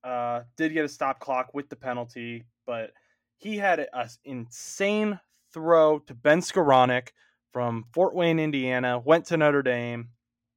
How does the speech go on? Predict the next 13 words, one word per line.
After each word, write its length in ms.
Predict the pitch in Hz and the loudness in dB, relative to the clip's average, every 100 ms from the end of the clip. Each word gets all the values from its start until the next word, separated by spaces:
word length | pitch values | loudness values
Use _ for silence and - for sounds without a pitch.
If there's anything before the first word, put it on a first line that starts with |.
| _ _ _ _ _ _ | _ _ _ _ _ _
uh, 300 | 131 120 120 113 | 0 4 4 2
was 220 | 117 110 | -4 -10
a 80 | 117 | -4
rookie 400 | 131 165 170 151 | 0 0 0 2
last 400 | 135 131 - - | 6 4 2 -4
year, 260 | 127 127 | 0 0
won 220 | 127 151 | 2 2
the 80 | 165 | 2
Super 320 | 147 151 139 | -4 -8 -8
Bowl 220 | 131 131 127 | -6 -4 -4
with 140 | 123 | -6
the 100 | 127 | -6
Rams, 560 | 120 120 120 113 - | -4 -4 -4 -6 -10